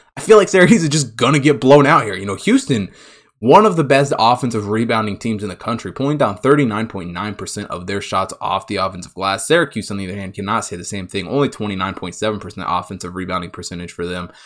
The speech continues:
Um, and this Houston team is just very good on both sides of the basketball. Seventh in adjusted offensive efficiency, eleventh in adjusted defensive efficiency.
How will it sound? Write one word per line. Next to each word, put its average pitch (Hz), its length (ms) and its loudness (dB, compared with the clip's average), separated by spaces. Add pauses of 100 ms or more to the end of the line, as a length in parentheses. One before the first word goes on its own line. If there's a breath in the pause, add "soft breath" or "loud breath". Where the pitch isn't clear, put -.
(280 soft breath)
Um, 101 180 -4
and 127 100 -2
this 139 140 -2
Houston 240 340 0
team 113 200 -4
is 107 100 -8
just - 180 -6
very 120 200 0
good 110 140 -2
on 92 120 -2
both 104 140 -2
sides 95 200 -8
of 95 80 -8
the 87 60 -12
basketball. 90 380 -6
Seventh 156 320 0
in 123 60 -2
adjusted 107 340 -2
offensive 90 420 -6
efficiency, 92 580 -12
eleventh 104 380 -4
in 107 60 -8
adjusted 98 340 -8
defensive 87 420 -8
efficiency. 87 560 -12